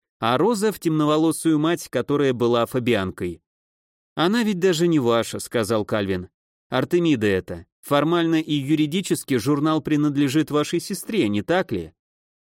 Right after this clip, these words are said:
О, юридически газета принадлежит целой толпе старых леди, которые в начале этого века боролись за права женщин. Именно они были первоначальными держателями акций.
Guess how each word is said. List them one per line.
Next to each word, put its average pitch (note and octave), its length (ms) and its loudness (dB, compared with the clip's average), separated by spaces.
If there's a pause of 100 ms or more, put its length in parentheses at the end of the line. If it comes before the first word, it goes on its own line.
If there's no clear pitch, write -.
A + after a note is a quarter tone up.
(240)
О, F#3 220 4
юридически E3+ 920 2
газета C3+ 480 2
принадлежит E3+ 680 2
целой F#3 320 4
толпе E3+ 400 2
старых D#3+ 440 0
леди, E3 460 0 (180)
которые F3 400 4
в D#3+ 60 0
начале E3+ 460 2
этого E3 260 2
века E3 340 4
боролись D3+ 480 2
за C3+ 120 0
права D3+ 320 2
женщин. A2+ 560 -4 (240)
Именно F3 420 4
они G3 180 2
были D#3 240 4
первоначальными D3+ 840 2
держателями C3+ 720 0
акций. G#2 580 -4